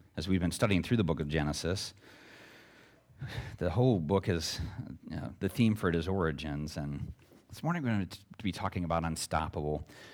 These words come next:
We're gonna be in Genesis eleven, verses ten to twenty-six. It's another genealogy. And you're like, "Oh no, bunch of names." <clears throat> And I'll do my best to pronounce them.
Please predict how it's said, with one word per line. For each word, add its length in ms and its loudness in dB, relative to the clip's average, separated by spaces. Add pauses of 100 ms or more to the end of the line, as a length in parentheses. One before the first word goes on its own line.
(320)
We're 80 2
gonna 100 4
be 100 4
in 160 4
Genesis 440 2
eleven, 340 4
verses 380 -2
ten 240 0
to 60 -4
twenty-six. 680 -2
It's 100 -6
another 260 4
genealogy. 880 4 (220)
And 100 -6
you're 80 -2
like, 140 -4
"Oh 160 2
no, 520 4 (400)
bunch 220 2
of 80 4
names." 580 4 (380)
<clears throat> 200 2 (1040)
And 120 2
I'll 80 6
do 120 6
my 140 8
best 260 6
to 80 -6
pronounce 400 0
them. 380 2